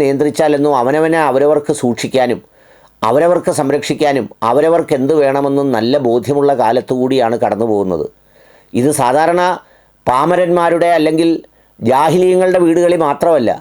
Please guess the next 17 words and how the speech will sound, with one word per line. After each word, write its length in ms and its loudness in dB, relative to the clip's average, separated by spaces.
വലിയ 200 2
പണ്ഡിത 380 0
പുങ്കവന്മാരെ 680 2
വീട്ടിലെ 380 0
പോലും 320 2
മക്കൾ 280 -2
ആഘോഷങ്ങളുമായി 960 0
ബന്ധപ്പെട്ട് 480 0
Instagram-ൽ 800 0
പൂന്ത് 380 0
വിളയാടുന്ന 560 2
കാലമാണ്. 440 0
അതുകൊണ്ട് 320 0
ഇത്തരം 320 0
കാര്യങ്ങളിലൊന്നും 680 0
പ്രദർശനമൊന്നും 800 0
അല്ലെന്നോ 320 0